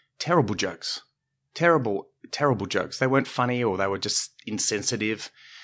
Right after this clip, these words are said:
And, um, but I had a personality on stage because I'd done a lot of presentation skills. So that got me through. I, I, I, there is a video, uh, thankfully it's on a D V D,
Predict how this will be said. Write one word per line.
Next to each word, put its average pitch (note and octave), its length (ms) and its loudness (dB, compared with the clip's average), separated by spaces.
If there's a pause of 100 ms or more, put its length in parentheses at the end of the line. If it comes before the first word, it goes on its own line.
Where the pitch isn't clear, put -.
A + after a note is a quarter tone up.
(300)
And, G#2 520 2 (160)
um, F#2+ 460 0
but B2 220 4
I A#2+ 160 2
had B2 160 0
a G#2+ 40 -4
personality G2+ 640 0
on F#2 160 -4
stage G#2+ 460 -2
because G2 180 -4
I'd F#2 140 -6
done F2+ 180 0
a - 20 -6
lot F#2+ 140 -2
of F2 80 -12 (160)
presentation F#2+ 560 -4
skills. - 480 -4 (500)
So G#2+ 520 4
that D#3 180 0
got A2+ 160 -4
me G2+ 120 -4
through. G#2 560 0 (260)
I, G#2 240 -2
I, G#2 240 -4 (560)
I, G#2+ 200 -2 (100)
there A2+ 160 4
is A#2 100 4
a A#2 40 4
video, F#2+ 480 2 (400)
uh, D2 160 -2
thankfully A2 720 0
it's G2 160 -4
on G2+ 100 0
a F#2 60 0
D G2+ 280 0
V F#2 140 2
D, F2+ 460 -2